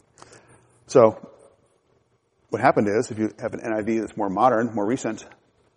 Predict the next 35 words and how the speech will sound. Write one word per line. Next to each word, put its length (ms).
we 80
get 100
this. 340
<clears throat> 160
"They 1120
gave 180
up. 200
So 120
I 60
say, 240
walk 220
by 100
the 80
Spirit, 360
and 100
you 120
will 80
not 180
gratify 440
the 100
desires 420
of 160
the 80
flesh." 380
So 140
the 60
translators 560
realized 480
that 180
sinful 300
nature 240
was 100
taking 300
it, 180
uh, 80